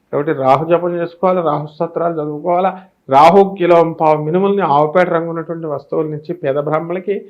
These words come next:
శనివారం నాడు ఉదయం ఎనిమిది గంటలకి దానం చేసుకోవాలా. అలాగే ఆ యొక్క శనికి శని జపం చేసుకోవాలి, శని స్తోత్రాలు చదువుకోవాలా. శనికి కిలో పావు నల్ల నువ్వుల్ని, నల్లని వస్త్రాల నుంచి పేద బ్రాహ్మణులకి శనివారం నాడు ఉదయం ఎనిమిది గంటలకి దానం చేసుకోవాలా.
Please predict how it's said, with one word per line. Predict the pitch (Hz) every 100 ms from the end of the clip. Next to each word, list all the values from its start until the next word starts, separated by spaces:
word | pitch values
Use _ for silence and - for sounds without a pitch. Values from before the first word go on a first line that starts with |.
| _ _ -
శనివారం | 156 160 170 170
నాడు | 175 175
ఉదయం | 160 165 160
ఎనిమిది | 160 180 196
గంటలకి | 185 180 180 175
దానం | 143 120 127 156
చేసుకోవాలా. | 156 156 - 156 175 196 - _ _ _ _ _ _
అలాగే | - 180 214 226 180 160 180 233 277 - -
ఆ |
యొక్క | 156 165 185
శనికి | - 180 220 220
శని | - 170
జపం | 190 190 196
చేసుకోవాలి, | 185 180 196 196 185
శని | 165 165
స్తోత్రాలు | 165 180 175 190 180 175
చదువుకోవాలా. | 160 165 180 185 196 190 _ _ -
శనికి | 151 175 180
కిలో | 170 160 160 165
పావు | 165 165 - _ 143
నల్ల | 143 147
నువ్వుల్ని, | 180 170 175 180
నల్లని | 156 147 160
వస్త్రాల | 170 165 170
నుంచి | 185 180 175
పేద | 165 156
బ్రాహ్మణులకి | 156 160 165 170 175
శనివారం | 156 147 160 165
నాడు | 175
ఉదయం | 165 151
ఎనిమిది | 165 151 151
గంటలకి | 151 143 170
దానం | 147 127 147 160
చేసుకోవాలా. | 151 - 151 139